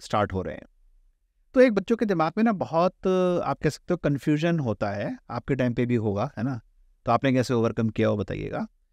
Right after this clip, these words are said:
कि जेई की जो प्रेप है और जब बोर्ड्स में हम लिखने जा रहे हैं पेपर, तो दोनों में क्या डिफरेंस है और क्या एक्स्ट्रा एज, अ, हमें बोर्ड के लिए लेना पड़ता है या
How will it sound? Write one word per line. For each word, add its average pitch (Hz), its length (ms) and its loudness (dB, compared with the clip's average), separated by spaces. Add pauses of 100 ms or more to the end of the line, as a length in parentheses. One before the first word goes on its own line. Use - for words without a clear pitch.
(240)
कि 202 120 4
जेई 147 320 2
की 196 120 -4
जो 190 120 2
प्रेप 127 320 0
है 107 220 -6 (280)
और 107 500 -2
जब 120 160 2
बोर्ड्स 135 360 0
में 131 100 0
हम 117 120 2
लिखने 107 300 -2
जा 95 160 -4
रहे 95 140 -4
हैं 95 140 -4
पेपर, 80 380 -6 (400)
तो 233 80 2
दोनों 175 340 0
में 196 380 0 (240)
क्या 143 140 2
डिफरेंस 147 520 -4
है 175 360 0 (200)
और 151 440 -2 (140)
क्या 170 280 0 (160)
एक्स्ट्रा - 540 -2
एज, 131 380 -2 (360)
अ, 131 60 -4 (560)
हमें 120 260 -2
बोर्ड 117 200 -2
के 120 120 -6
लिए 120 160 0
लेना 110 300 0
पड़ता 113 400 -4
है 139 340 -2 (320)
या 135 400 -2